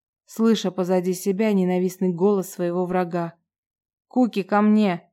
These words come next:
Со стукачами общаться, себя не уважать!" От нуля до двести за пару секунд. Тормозить уже поздно. И да, сейчас на кого-то еще раз приземлится муха. Со стукачами, значит? Да по этому парню психушка плачет.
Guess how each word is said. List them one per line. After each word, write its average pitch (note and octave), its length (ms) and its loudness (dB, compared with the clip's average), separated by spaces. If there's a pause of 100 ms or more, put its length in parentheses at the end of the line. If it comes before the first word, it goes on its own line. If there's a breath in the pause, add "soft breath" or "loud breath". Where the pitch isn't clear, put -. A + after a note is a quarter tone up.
(260)
Со - 140 -12
стукачами G3+ 600 0
общаться, F#3+ 460 -2
себя F3+ 320 -2
не F3+ 100 0
уважать!" F3+ 600 -2 (680)
От F#3+ 220 -2
нуля A3 380 4
до F#3+ 140 0
двести G3 420 -4
за F3+ 160 -2
пару F#3+ 280 -2
секунд. F#3 560 -6 (460)
Тормозить F#3+ 480 2
уже G#3+ 200 -2
поздно. E3+ 480 -2 (460)
И B3 200 2
да, G3 340 2
сейчас F#3+ 440 -2
на G#3 120 2
кого-то G#3+ 460 0
еще F#3 440 -2
раз G#3 220 0
приземлится F3 720 -2
муха. F#3 420 2 (800)
Со A3+ 160 -2
стукачами, G3 680 0
значит? A#3+ 560 -4 (560)
Да G3+ 180 2
по G#3 120 2
этому G#3 340 4
парню F#3+ 340 2
психушка G3+ 560 -4
плачет. F#3 580 -6